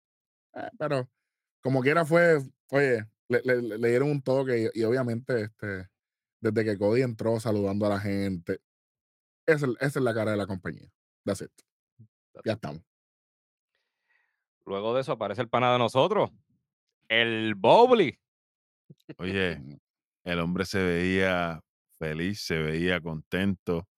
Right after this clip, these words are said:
Speaker 3: En un momento, mientras estamos viendo la transmisión, yo le digo a Co-, a Kobe, él,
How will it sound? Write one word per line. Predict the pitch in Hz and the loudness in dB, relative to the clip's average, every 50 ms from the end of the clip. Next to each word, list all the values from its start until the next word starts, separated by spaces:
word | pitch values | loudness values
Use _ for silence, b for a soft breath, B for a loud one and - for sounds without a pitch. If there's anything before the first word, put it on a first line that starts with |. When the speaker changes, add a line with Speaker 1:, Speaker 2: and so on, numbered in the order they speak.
| _ _ _ _ _ _ _ _ _ _ | _ _ _ _ _ _ _ _ _ _
Speaker 3:
En | - 85 87 | -6 -4 -2
un | 90 90 | 0 2
momento, | 95 101 101 98 98 104 110 117 104 - - 104 98 95 92 92 90 87 85 - - | 2 2 2 2 2 0 0 -2 -2 0 2 2 4 4 2 2 0 -2 -4 -6 -6
mientras | 90 87 80 90 90 87 | -8 -6 -4 -4 -4 -4
estamos | 85 - - 87 92 95 95 | -4 -4 -4 -2 -2 0 0
viendo | 95 104 104 104 101 | 0 0 2 2 2
la | 98 98 | 2 0
transmisión, | 90 98 95 95 92 90 85 - 104 104 101 | 0 -2 -4 -2 -4 -4 -4 -2 -2 0 0
yo | 98 95 92 | 0 2 2
le | 95 | 2
digo | 98 101 101 | 2 4 2
a | 95 90 | 2 0
Co-, | 92 98 95 92 92 92 73 87 | 0 0 2 2 2 0 0 0
a | 90 87 | -2 -2
Kobe, | 80 101 98 98 95 92 90 85 80 85 _ _ _ _ _ _ _ _ _ _ _ _ _ _ _ _ _ _ _ _ - | 0 0 0 2 2 2 0 -2 -4 -8 _ _ _ _ _ _ _ _ _ _ _ _ _ _ _ _ _ _ _ _ -2
él, | 90 95 95 92 | -2 -2 -2 -4